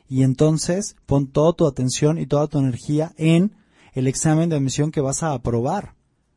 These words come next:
Y si realmente es importante para ti, Gilberto, vas a requerir vivirlo totalmente comprometido y claro desde tu compromiso.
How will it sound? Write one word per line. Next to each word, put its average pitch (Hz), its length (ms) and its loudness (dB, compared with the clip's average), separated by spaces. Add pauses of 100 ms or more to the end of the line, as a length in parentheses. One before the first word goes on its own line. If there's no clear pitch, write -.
(480)
Y 139 80 0
si 127 160 0
realmente 175 480 4
es - 120 -2
importante 160 580 -2
para 135 240 -4
ti, 156 160 -10
Gilberto, 175 500 -4
vas 139 240 -2
a - 20 -2
requerir 165 380 -6
vivirlo 175 580 -2 (140)
totalmente 165 640 -2
comprometido 139 840 -4
y 135 140 -4
claro 196 380 -2
desde 170 180 0
tu 131 140 -10
compromiso. 139 680 -4